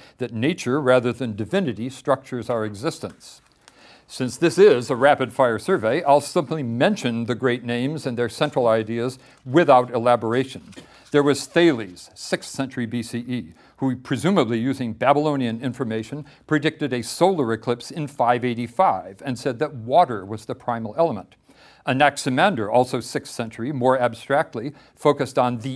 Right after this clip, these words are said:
infinite or unlimited, apeiron, and he speculated in purely material terms on the origins of animal and human life from water. Anaximenes, sixth century again,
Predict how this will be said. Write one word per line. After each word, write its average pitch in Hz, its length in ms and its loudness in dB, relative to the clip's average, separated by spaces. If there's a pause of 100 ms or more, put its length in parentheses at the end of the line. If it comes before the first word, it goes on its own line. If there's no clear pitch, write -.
infinite 117 500 -2
or 123 220 -4
unlimited, 139 580 -4
apeiron, 110 800 -6 (400)
and 123 100 -6
he 160 100 0
speculated 131 680 0
in 147 140 -2
purely 175 400 4
material 131 480 2
terms 120 400 -6
on 127 160 -2
the 127 100 -2
origins 127 560 0
of 117 180 -12
animal 135 440 0
and 117 160 -6
human 156 300 -4
life 123 220 -4
from 117 460 -6
water. 127 460 -6 (640)
Anaximenes, 139 1040 0
sixth - 300 -6
century 120 380 -4
again, 113 600 -6